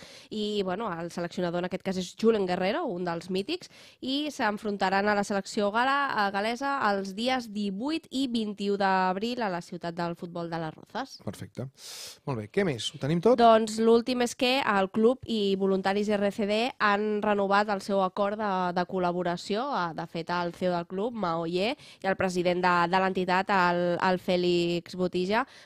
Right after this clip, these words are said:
Speaker 1: van rubricar l'acord, bueno, una trobada que van fer a la sala de, de juntes, que hem pogut veure a través d'imatges per la web del club. I bé, vull dir, un, un pacte important tenint en compte la, la gran tasca que fan de forma totalment altruista voluntaris R C D.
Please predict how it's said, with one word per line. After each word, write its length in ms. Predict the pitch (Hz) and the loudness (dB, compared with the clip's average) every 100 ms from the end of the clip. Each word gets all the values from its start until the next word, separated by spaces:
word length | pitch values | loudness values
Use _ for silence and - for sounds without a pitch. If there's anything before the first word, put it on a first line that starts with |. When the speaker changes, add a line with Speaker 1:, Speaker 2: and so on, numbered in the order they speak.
| - | -4
Speaker 1:
van 160 | 196 | -2
rubricar 380 | 196 185 175 185 | 0 -2 0 0
l'acord, 400 | 185 185 185 185 | 0 0 -2 -2
bueno, 240 | 185 175 175 | -6 -8 -8
una 160 | 170 | -6
trobada 400 | 170 170 170 165 | -4 -2 0 0
que 80 | 170 | 2
van 160 | 170 175 | 2 2
fer 140 | 190 | 4
a 60 | 175 | 4
la 80 | 170 | 2
sala 320 | 190 175 175 | 0 2 4
de, 140 | 175 175 170 180 | 4 4 2 0
de 60 | 180 | -2
juntes, 320 | 196 247 - | -2 -4 -4
que 80 | 185 | -6
hem 60 | 175 | -6
pogut 300 | 165 165 160 | -4 -2 0
veure 240 | 170 165 | 0 0
a 20 | |
través 380 | 165 165 170 175 | -2 -2 -2 -2
d'imatges 640 | 175 175 175 175 175 180 - | -2 -2 -2 -4 -6 -8 -4
per 140 | 180 | -2
la 160 | 180 175 175 180 | 2 2 2 0
web 160 | 180 | -2
del 220 | 175 170 - | -2 -2 0
club. 240 | 240 320 - - - - - | 0 0 -8 -20 -20 -16 -6
I 180 | 240 | -2
bé, 160 | 202 185 | 0 -2
vull 240 | 220 170 | -2 -4
dir, 140 | 170 165 | -2 -2
un, 220 | 175 180 | 0 0
un 180 | 185 190 190 | 0 0 0
pacte 340 | 190 - 196 196 | -2 0 0 0
important 420 | 190 190 202 214 | -2 -6 -4 -2
tenint 240 | 214 185 | -2 -2
en 140 | 185 190 | -2 -2
compte 320 | 180 190 202 | -4 -2 0
la, 640 | 190 180 175 170 165 165 165 | 2 2 0 0 -2 -6 -4
la 180 | 180 180 | -2 0
gran 220 | 190 196 | 0 0
tasca 340 | 190 196 208 | -2 -4 -4
que 140 | 190 180 | -4 -4
fan 240 | 190 175 180 | -2 0 -2
de 80 | 180 | -2
forma 300 | 190 185 180 | -2 -2 -4
totalment 400 | 180 180 180 175 | -4 -4 -2 -2
altruista 480 | 175 185 175 - 185 | -2 -2 -2 -2 -2
voluntaris 560 | 180 175 175 170 175 180 | 0 -2 -2 -2 -4 -6
R 160 | 165 165 | -10 -12
C 80 | 170 | -14
D. 180 | 156 | -16